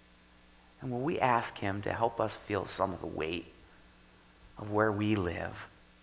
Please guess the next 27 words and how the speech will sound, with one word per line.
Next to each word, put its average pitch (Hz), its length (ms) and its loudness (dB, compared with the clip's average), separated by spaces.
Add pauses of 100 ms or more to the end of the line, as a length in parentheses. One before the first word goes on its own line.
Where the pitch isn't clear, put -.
(760)
the 107 100 0
nation, 107 560 2
the 104 80 -6
culture, 107 460 0
the 98 120 -6
city 104 560 0 (640)
that 110 140 0
we 117 180 0
live 101 300 2
in? 87 300 -4 (1300)
That 110 120 -6
we 120 140 0
go, 107 300 6 (1500)
"I 151 100 -2
gotta 123 100 0
do 98 160 -4
something. - 420 -10 (160)
I, 123 140 2 (100)
I 139 140 4
gotta 143 160 8
work, 110 280 2 (480)
I 151 80 0
gotta 156 140 2
work 120 180 -4
for - 120 -8
the 101 80 -6
good 90 420 -4